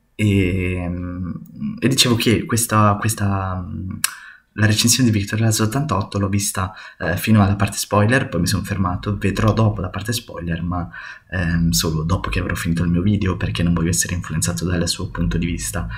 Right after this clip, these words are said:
Voglio dirvi quello che ne penso io. Io,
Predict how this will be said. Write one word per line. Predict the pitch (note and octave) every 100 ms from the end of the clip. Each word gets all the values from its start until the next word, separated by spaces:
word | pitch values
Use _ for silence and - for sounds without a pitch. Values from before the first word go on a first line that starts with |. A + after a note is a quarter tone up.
| - -
Voglio | - B2 A2+
dirvi | G#2+ G2 G2
quello | G2 G2+
che | G2
ne | E2+
penso | E2+ - E2+
io. | F2+ F2 - _ _ _ _ - - - -
Io, | C3+ C#3+ D3 D3